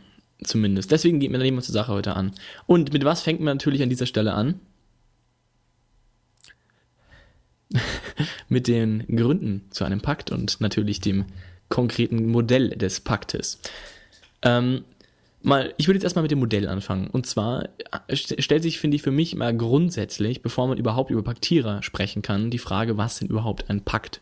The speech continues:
wirklich ist. Und, ähm, wie weit der jetzt die Menschlichkeit einschränkt, weil das natürlich voraussetzt dann, oder das Voraussetzungen für die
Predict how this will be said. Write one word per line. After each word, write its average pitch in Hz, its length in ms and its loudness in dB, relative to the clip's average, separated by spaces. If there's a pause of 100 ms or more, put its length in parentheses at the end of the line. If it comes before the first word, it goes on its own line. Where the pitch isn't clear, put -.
wirklich 113 440 -2
ist. - 240 -6 (640)
Und, 117 460 0
ähm, 107 380 2 (140)
wie 127 220 2
weit 113 240 0
der 120 200 2
jetzt 120 400 -2
die 104 280 0 (380)
Menschlichkeit 113 640 0
einschränkt, 127 360 2
weil 113 100 4
das 135 260 0
natürlich 127 540 0
voraussetzt 113 720 -2
dann, 107 120 0
oder 117 160 4
das 120 180 2
Voraussetzungen 113 800 0 (420)
für 117 320 0
die 110 280 0